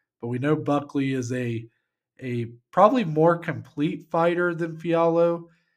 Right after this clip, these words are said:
has, is gonna be the bigger, stronger guy here, more power maybe. But, uh, Fialho's got really good boxing. Buckley's not always had the best chin. I think that could be a very good fight as well. And then Diego Ferreira, Michael Johnson.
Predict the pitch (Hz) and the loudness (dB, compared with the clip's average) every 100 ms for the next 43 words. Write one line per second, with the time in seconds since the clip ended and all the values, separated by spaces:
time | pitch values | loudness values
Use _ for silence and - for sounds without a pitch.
0 | _ - 131 117 113 117 131 123 143 139 | _ -6 -6 -6 -8 -8 -6 -4 -4 -2
1 | 123 113 147 147 143 139 - 143 143 147 | -4 0 0 2 -2 -4 -4 -2 -2 -2
2 | 139 135 127 135 135 139 127 147 139 139 | -4 -4 -2 0 0 -2 -4 -4 -2 -2
3 | 135 - _ 127 131 - 131 135 143 143 | -4 -10 _ -8 -8 -6 -4 -2 -2 -4
4 | 147 151 151 151 151 _ _ _ _ _ | -4 -4 0 -2 -2 _ _ _ _ _
5 | _ - 131 127 127 123 135 151 165 160 | _ -8 -4 -4 -4 -4 0 2 2 2
6 | 160 135 131 147 143 147 123 127 139 147 | 0 0 0 0 0 -2 0 0 0 -2
7 | - 151 151 143 _ _ - 135 139 147 | -8 -8 -8 -10 _ _ -8 -6 -2 -2
8 | 143 143 139 143 143 139 143 139 127 131 | -2 -2 -2 -2 -2 -2 -4 -6 -6 -4
9 | 135 - - 139 143 143 147 _ _ _ | -4 -6 -10 -6 -6 -6 -12 _ _ _
10 | _ _ 123 139 139 135 143 135 135 127 | _ _ -10 -6 -4 -4 -4 -2 -2 -2
11 | 131 131 135 135 - 139 123 113 107 120 | -2 -2 -4 -6 -2 -2 -2 -6 -6 -4
12 | 127 143 160 - _ _ _ _ _ _ | -2 -2 -4 -8 _ _ _ _ _ _
13 | - 139 156 147 151 170 185 180 185 165 | -14 -6 -4 0 2 4 4 0 2 6
14 | 180 180 165 170 170 160 165 175 185 - | 6 6 4 0 0 -4 0 2 0 -4
15 | 123 | -12